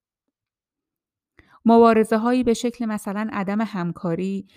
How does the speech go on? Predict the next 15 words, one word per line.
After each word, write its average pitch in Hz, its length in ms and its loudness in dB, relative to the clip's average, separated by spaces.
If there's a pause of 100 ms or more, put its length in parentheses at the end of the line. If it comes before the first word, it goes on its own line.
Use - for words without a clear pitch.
(200)
می‌تونه 302 360 2
وضعیت 220 520 2
اجتماعی 190 680 -2
و 202 120 2
سیاسی 185 580 -4
و 190 120 -4
به 233 100 0
خصوص 254 400 -2
روابط 185 400 0 (100)
قدرت 180 360 -2
رو 190 100 0
به 175 80 0
کلی 170 340 -2
تغییر 165 560 -6
بده. - 320 -10